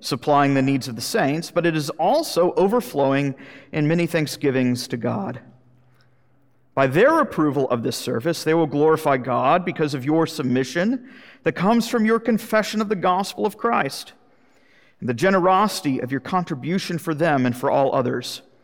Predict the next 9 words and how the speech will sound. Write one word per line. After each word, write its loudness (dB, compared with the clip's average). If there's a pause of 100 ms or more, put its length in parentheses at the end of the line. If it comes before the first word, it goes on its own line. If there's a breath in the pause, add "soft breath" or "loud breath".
(540 soft breath)
while -2
they 2
long 4
for -2
you 2
and 0
pray 2
for -2
you -6